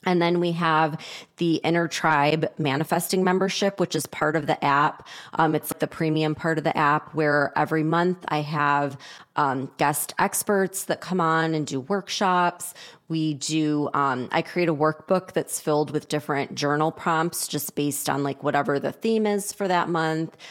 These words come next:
I make new subliminal. And, um, then we do, like, live Zoom chats. So we do, like, Q and A coffee chats. Um, I have a book club in there now where we're meeting every Thursday evening,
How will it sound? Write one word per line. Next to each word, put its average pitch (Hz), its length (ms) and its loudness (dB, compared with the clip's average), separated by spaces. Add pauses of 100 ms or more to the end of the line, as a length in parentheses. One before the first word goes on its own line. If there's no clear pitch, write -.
(160)
I 156 80 -2
make 151 260 0
new 151 140 0
subliminal. 180 920 0 (360)
And, 156 640 0
um, 120 520 0 (100)
then 170 140 2
we 175 120 2
do, 208 180 0
like, 196 240 0
live 151 380 4
Zoom 139 300 0
chats. - 480 -2
So - 140 -4
we 151 120 -4
do, 147 380 -4
like, 139 320 -4
Q 151 240 -4
and 147 120 0
A 135 160 -2
coffee 208 460 0
chats. 170 680 0 (140)
Um, 139 340 2
I 151 80 0
have 165 160 0
a 151 60 2
book - 320 -2
club 180 420 2
in 185 160 0
there 175 220 0
now 160 460 2
where 151 220 -2
we're 143 120 -2
meeting 147 400 -2
every 139 220 -4
Thursday 185 880 0
evening, 175 800 -2